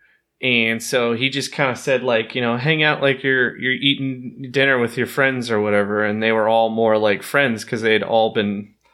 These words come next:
doing all these scenes and stuff together. And it just comes across more natural, you know, in that, in that scene. So that, that would have helped, I'm sure, for this,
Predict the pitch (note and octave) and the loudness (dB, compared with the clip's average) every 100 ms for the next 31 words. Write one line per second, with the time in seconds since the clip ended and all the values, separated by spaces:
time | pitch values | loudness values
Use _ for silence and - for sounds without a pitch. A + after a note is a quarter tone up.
0 | _ _ _ - - C3 B2+ A#2+ A#2+ A#2 | _ _ _ -20 -10 0 2 4 4 2
1 | A#2 A#2 A2+ A2+ - B2+ A#2+ A#2+ A2+ G#2+ | 2 2 2 0 0 0 2 0 -4 -4
2 | - C3 - A#2 A2+ C3 D3 D3+ - _ | -2 -2 -2 0 2 2 0 -4 -20 _
3 | _ _ _ _ - A#2 A2 A2 G#2+ A#2 | _ _ _ _ 0 2 2 0 -2 -6
4 | G#2+ A#2+ - B2+ A#2 A2+ C3 A2+ G#2+ - | -6 -8 -4 -2 -2 -4 0 0 0 -4
5 | A2+ G#2 G#2+ A2+ - A2+ G2+ F#2+ - _ | -2 0 2 0 -2 -4 -4 -6 -12 _
6 | - A#2+ G#2+ G2+ G2+ G2+ - A2+ G#2 G2 | -16 -8 -2 0 0 -2 -2 0 0 -2
7 | - - A2 G#2 G2 _ _ _ _ _ | -4 -6 -4 -4 -6 _ _ _ _ _
8 | _ - - G#2 G#2 B2+ C3 A#2 B2 A#2+ | _ -8 0 2 2 2 0 0 2 2
9 | A#2+ A#2 A#2 A2+ - G#2 G#2 - C3+ A#2 | 2 2 0 -2 -8 -6 -4 0 2 2
10 | G2+ - - A2+ G#2+ G2+ - | 0 -6 -6 -2 0 -2 -6